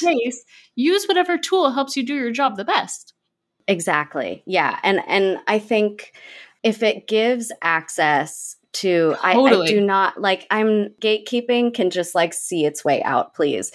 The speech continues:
Speaker 1: If it gives access to people who, A, can't afford a, an Adobe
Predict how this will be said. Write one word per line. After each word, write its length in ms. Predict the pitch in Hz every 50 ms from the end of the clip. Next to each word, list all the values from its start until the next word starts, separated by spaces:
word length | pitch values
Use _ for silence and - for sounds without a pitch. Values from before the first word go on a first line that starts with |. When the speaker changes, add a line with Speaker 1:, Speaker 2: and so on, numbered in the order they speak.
| - - - -
Speaker 1:
If 160 | - 208 208 226
it 160 | 220 208 214
gives 280 | - 214 214 262 254 - -
access 600 | - 175 170 170 175 - - 175 170 185 180 - -
to 80 | 185
people 500 | 180 - - 180 170 - 175 175 170 170
who, 520 | 165 - 180 170 165 160 160 160 160 160 160 - - - _ _ _ - 190
A, 360 | 175 165 160 175 208 226 226 -
can't 340 | - - 208 208 226 226 -
afford 580 | - 190 170 - - 185 165 170 180 175 180 180
a, 140 | - 165 - -
an 200 | - 175 170 170 170
Adobe 880 | 185 185 147 - - 180 170 185 208 208 214 196 190 196 196 196 196